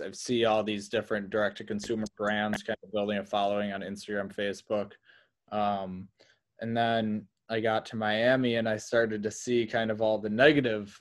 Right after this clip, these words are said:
uh, implications of social media. And I saw, like, I'm the only kid walking around that's not on his phone. Like, I'm, like, walking on campus and I'm just like, I'm like, "Look around us. Holy shit, this is an amazing campus." Every single day I'm doing, and then everyone's sitting there on their phone. I'm like,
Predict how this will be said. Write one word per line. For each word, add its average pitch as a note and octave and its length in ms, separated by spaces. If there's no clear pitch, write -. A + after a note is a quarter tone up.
uh, G#2 240
implications G#2+ 680
of G2+ 100
social G#2+ 380
media. G2 340
And F#2+ 100
I G2 120
saw, G#2+ 320
like, G#2 220
I'm A#2 140
the A2+ 120
only A2+ 260
kid A2+ 420
walking A#2 380
around A2 180
that's G#2 220
not A2+ 160
on A2 180
his F#2+ 160
phone. A2 480
Like, G2+ 200
I'm, G2+ 100
like, G#2 180
walking A2 320
on G#2+ 160
campus A2+ 540
and A2 120
I'm A2+ 140
just A#2+ 240
like, A2 260
I'm C3 180
like, B2 280
"Look D#3 240
around D#3+ 400
us. G#2+ 140
Holy D#3+ 280
shit, D3 280
this B2+ 140
is C3+ 40
an C3+ 120
amazing C3 440
campus." C#3+ 400
Every C#3 220
single C#3+ 260
day C3+ 180
I'm D#3+ 120
doing, C#3 160
and C#3 100
then C#3 160
everyone's C3+ 440
sitting C3+ 160
there C3+ 120
on C3+ 80
their C3 140
phone. C#3 260
I'm A#2 100
like, A2+ 240